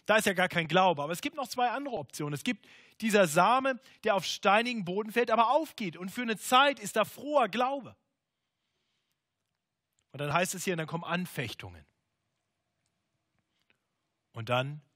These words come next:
stirbt der Glaube. Und, und dann spricht Jesus noch von diesem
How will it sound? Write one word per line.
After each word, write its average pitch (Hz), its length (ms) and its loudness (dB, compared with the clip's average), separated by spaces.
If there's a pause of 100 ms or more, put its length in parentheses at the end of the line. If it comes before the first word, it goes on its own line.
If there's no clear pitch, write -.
stirbt - 560 -8 (100)
der 120 120 -12
Glaube. 104 300 -14 (2500)
Und, 185 260 4 (240)
und 175 120 2
dann 208 180 6 (140)
spricht - 300 2
Jesus 220 420 4
noch 196 400 2
von 196 260 2 (120)
diesem 208 280 -4